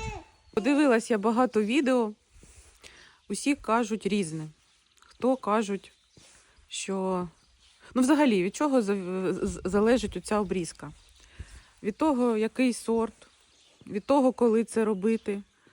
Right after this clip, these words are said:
від того, стара рослина чи не стара. Ну, я відповіді не знаю на ці всі питання. Стара вона, чи який це сорт, <laughs> тому що я бачу і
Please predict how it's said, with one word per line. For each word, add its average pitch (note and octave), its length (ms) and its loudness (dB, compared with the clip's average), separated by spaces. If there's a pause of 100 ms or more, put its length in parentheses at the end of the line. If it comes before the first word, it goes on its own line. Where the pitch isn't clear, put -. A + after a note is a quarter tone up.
(580)
від G#3 180 -6
того, A3+ 580 2
стара B3 540 4
рослина A3+ 420 0
чи - 140 -4
не G#3+ 100 0
стара. A3 440 0 (840)
Ну, B3+ 340 2
я A3+ 460 0
відповіді G3+ 600 -2
не G#3+ 120 2
знаю C4 360 4
на G3 100 -2
ці - 120 -10
всі F#3+ 180 -8
питання. F3 560 -10 (540)
Стара A3+ 340 0
вона, A#3 420 0
чи - 140 -8
який G#3+ 180 -4
це - 160 -8
сорт, - 420 2 (360)
<laughs> - 380 -18
тому A3+ 200 0
що - 140 -6
я A3 120 0
бачу A3+ 320 -2
і G3 560 -4